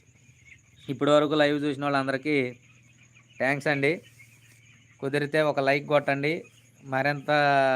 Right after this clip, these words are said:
మందికి నా వీడియో వెళ్ళే అవకాశం ఉంటది. ఎంతో కొంత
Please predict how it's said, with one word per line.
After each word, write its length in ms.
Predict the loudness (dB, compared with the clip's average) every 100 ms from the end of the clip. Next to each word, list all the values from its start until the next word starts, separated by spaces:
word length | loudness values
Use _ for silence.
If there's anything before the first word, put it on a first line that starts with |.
| 0 -2
మందికి 440 | -4 -2 -2 -2 0 0 -2
నా 140 | -4
వీడియో 320 | -2 -2 0 0
వెళ్ళే 200 | 0 0
అవకాశం 420 | 0 -2 -2 -4
ఉంటది. 300 | -4 -4 -4 -12 _ _ _ _ _ _ -4
ఎంతో 300 | -2 0 -2
కొంత 300 | 0 0